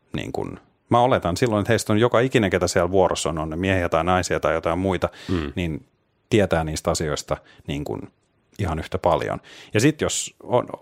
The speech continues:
Speaker 1: mut on ollut sit niin, että joku on vaikka jonkun miesmyyjän kanssa ja sit hän on sanonut, että itse asiassa, hei, sori, että tää meidän Liisa tietää tästä enemmän, mä käyn hakee hänet, tai sit
Speaker 2: Mm.
Speaker 1: toisinpäin. Et se,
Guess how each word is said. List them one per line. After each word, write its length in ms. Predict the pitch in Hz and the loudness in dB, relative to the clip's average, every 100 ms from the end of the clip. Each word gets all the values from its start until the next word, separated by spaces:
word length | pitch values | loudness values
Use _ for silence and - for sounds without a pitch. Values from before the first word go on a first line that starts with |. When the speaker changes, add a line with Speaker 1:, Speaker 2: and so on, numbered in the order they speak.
| - | -2
Speaker 1:
mut 160 | 131 131 | 2 4
on 160 | 139 104 | 4 4
ollut 220 | 87 90 | 0 0
sit 180 | 131 143 | -2 0
niin, 220 | 143 135 | 2 2
että 220 | - - | 0 0
joku 320 | 123 131 117 - | 0 2 0 2
on 220 | 120 107 | 2 4
vaikka 220 | 101 120 | 2 0
jonkun 180 | 120 123 | 0 2
miesmyyjän 560 | 131 120 120 117 117 | 2 2 0 0 0
kanssa 320 | 117 113 - 117 | 2 0 2 0
ja 80 | |
sit 160 | 113 110 | 0 -2
hän 160 | 123 120 | 0 2
on 80 | |
sanonut, 240 | 113 120 117 | 0 0 -2
että 140 | - | -2
itse 120 | 147 | -6
asiassa, 160 | - - | -6 -2
hei, 80 | 139 | 2
sori, 260 | 139 117 - - - - - - | 4 2 0 -10 -20 -20 -20 -8
että 200 | 131 - - | -8 -4 0
tää 120 | 123 | 2
meidän 240 | 127 120 | 2 4
Liisa 220 | 131 110 | 4 2
tietää 300 | 98 101 98 | 2 2 2
tästä 240 | 98 - 104 | 0 0 0
enemmän, 220 | 95 85 | 2 -2
mä 60 | 85 | -2
käyn 160 | 90 | 0
hakee 240 | 90 - 82 | 0 -2 -2
hänet, 320 | 80 73 - | -2 -4 2
tai 180 | 113 104 | 2 2
sit 140 | 110 | 0
Speaker 2:
Mm. 60 | 92 | 2
Speaker 1:
toisinpäin. 460 | 80 73 71 - - - - | 0 -2 -4 -6 -6 -14 -6
Et 120 | 95 | 0
se, 200 | 107 92 | 2 2